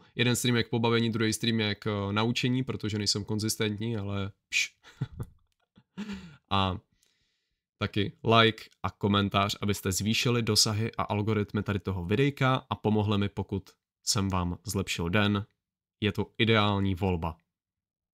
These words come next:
Takže díky moc všem za zhlédnutí, mějte se hezky, hezký zbytek dne a můžete se tady kouknout na to, co je nového vlastně v těch patch notes, protože jsem o tom dělal dost rychle, ale zároveň informativní a názorové videjko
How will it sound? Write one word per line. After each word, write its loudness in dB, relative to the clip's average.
Takže -10
díky -4
moc -4
všem -6
za -2
zhlédnutí, 0
mějte -6
se -2
hezky, 0
hezký -6
zbytek -8
dne -2
a -4
můžete -2
se -2
tady -8
kouknout -8
na -8
to, -8
co -8
je -6
nového -6
vlastně -4
v -16
těch -8
patch -2
notes, 0
protože -4
jsem 0
o -4
tom 0
dělal 0
dost 0
rychle, -2
ale -4
zároveň 0
informativní -2
a -6
názorové 0
videjko -2